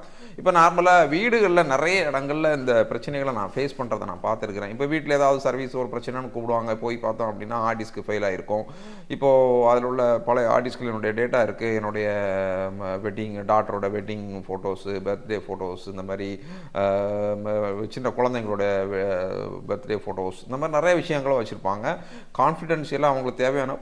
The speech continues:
பர்சனல் இன்ஃபர்மேஷன், ஒரு ஹோம், அ, வீட்டுக்கு தேவையான சில இன்ஃபர்மேஷன்ஸ், இல்ல ஒரு பேங்க் டாக்குமெண்ட்ஸ், இந்த மாதிரி பல விஷயங்களை நம்ம இன்னைக்கு வந்து டிஜிட்டல் ஆனதுனால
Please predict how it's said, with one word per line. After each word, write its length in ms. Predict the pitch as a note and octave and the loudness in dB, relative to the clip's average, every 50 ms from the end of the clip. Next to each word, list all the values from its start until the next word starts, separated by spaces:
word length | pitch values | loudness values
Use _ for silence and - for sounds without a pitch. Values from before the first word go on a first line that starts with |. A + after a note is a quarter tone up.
| - - | -4 0
பர்சனல் 380 | D#3 E3+ E3 - D#3 C3+ C3 B2 | 2 2 2 2 -2 -2 -2 -2
இன்ஃபர்மேஷன், 600 | A2 C3 A2+ A#2 A2+ A2 A2 A#2+ A2+ A#2 A#2 A2+ | -4 -4 -4 -2 -4 -4 -4 -6 -6 -4 -4 -4
ஒரு 180 | A2 G#2+ G#2+ G#2 | -2 -2 -2 -2
ஹோம், 320 | - A#2 A#2 A2+ A2+ A2 | -2 -2 -2 -2 -2 -4
அ, 520 | G#2+ A2 G#2 G#2 G#2 G#2 G2+ G#2 G#2 G#2 | -4 -2 -2 -2 -2 -2 -2 0 0 -2
வீட்டுக்கு 340 | G2+ A2+ B2+ A#2 - A#2 A#2 | -2 -2 -4 -4 -4 -6 -4
தேவையான 360 | - G#2+ G#2 G2+ G#2 G2+ G#2 | -2 -2 -2 -2 -2 -6 -6
சில 180 | F#2 F#2+ F#2+ F#2+ | -8 -8 -6 -6
இன்ஃபர்மேஷன்ஸ், 640 | F#2+ G2+ G2+ G2+ G2 G2 F2+ F2 F2 F2+ F#2 G2 - | -8 -6 -6 -6 -6 -6 -8 -10 -12 -12 -14 -10 -8
இல்ல 280 | G#2 G2+ F#2+ G2 G2+ G2+ | -8 -6 -4 -2 -2 -2
ஒரு 300 | G2+ G2 G#2 G#2 G#2 - - E3 F#3+ F#3 D#3 - - G2 | -2 -4 -4 -6 -6 -8 -10 -14 -14 -14 -14 -14 -4 0
பேங்க் 320 | G#2+ G#2+ A#2 B2 A#2+ A2 G#2+ | 2 2 2 0 -2 -4 -4
டாக்குமெண்ட்ஸ், 500 | G#2+ G2+ - G#2 G2 G2+ G2 G2+ - B2+ | -4 -4 -6 -8 -8 -8 -8 -8 -8 -8
இந்த 120 | C3 C#3 | -4 -4
மாதிரி 120 | D3 D3 | -4 -4
பல 400 | D3+ - C#3 C3+ - E3 F#3+ G3+ | 0 4 4 4 6 6 4 4
விஷயங்களை 320 | G3 F3+ E3 - - D#3+ D#3 D#3 E3 E3 D#3 | 4 2 -2 0 0 -2 -2 0 -2 -2 0
நம்ம 200 | D3 C#3 C#3 C#3 | 0 -2 -2 -2
இன்னைக்கு 280 | C3+ C3+ C3+ C3 C3 | -2 -2 -4 -2 -2
வந்து 460 | C3+ C3 C3 C3 D#3 E3+ E3+ D#3+ B2+ A#2 | -4 -4 -2 -2 0 0 0 -2 -4 -4
டிஜிட்டல் 340 | A2 B2+ A#2+ - - D#3 D3 | -4 -4 -4 -2 -2 0 2
ஆனதுனால 720 | C#3 C3 B2+ A#2 A#2 A2+ A2 G#2 G2+ F#2+ G2 G2+ B2+ D3+ | 4 2 2 2 0 -4 -4 -4 -4 -2 0 2 2 2